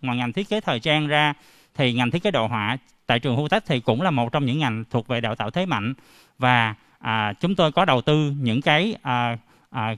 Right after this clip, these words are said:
cơ sở vật chất, tiện ích học tập cho sinh viên. Như vậy thì trong ngành họ-, th-, đồ họa này chúng tôi sẽ có những cái, à, tổ hợp xét tuyển. Đầu tiên là toán lý vẽ, tổ hợp toán Anh vẽ, văn Anh vẽ và toán văn vẽ.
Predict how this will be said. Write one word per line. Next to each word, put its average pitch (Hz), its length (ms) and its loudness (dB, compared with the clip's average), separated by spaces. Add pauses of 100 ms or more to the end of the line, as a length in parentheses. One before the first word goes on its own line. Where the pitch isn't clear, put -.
(160)
cơ 170 140 6
sở 151 140 0
vật 147 180 -4
chất, 220 160 4 (160)
tiện 120 120 0
ích 180 120 -2
học 160 140 -2
tập 113 180 -2
cho 143 100 0
sinh 143 200 0
viên. 143 200 2 (460)
Như 165 80 2
vậy 139 100 6
thì 135 160 6
trong 175 280 6
ngành 135 220 6
họ-, 135 180 2
th-, 165 200 2
đồ 139 140 6
họa 131 180 4
này 139 140 4
chúng 190 160 0
tôi 170 180 4
sẽ 143 140 0
có 170 200 2
những 156 240 2
cái, 180 280 2 (340)
à, 135 340 6
tổ 131 180 6
hợp 160 180 2
xét 208 160 -2
tuyển. 123 240 0
Đầu 143 140 2
tiên 156 200 2
là 123 100 4
toán 170 200 4
lý 214 160 4
vẽ, 147 360 2 (160)
tổ 135 120 2
hợp 147 280 2
toán 160 300 4
Anh 160 220 0
vẽ, 135 400 0
văn 156 200 0
Anh 151 200 -2
vẽ 123 260 0
và 143 180 -2
toán 151 280 -2
văn 147 200 -2
vẽ. 120 280 -4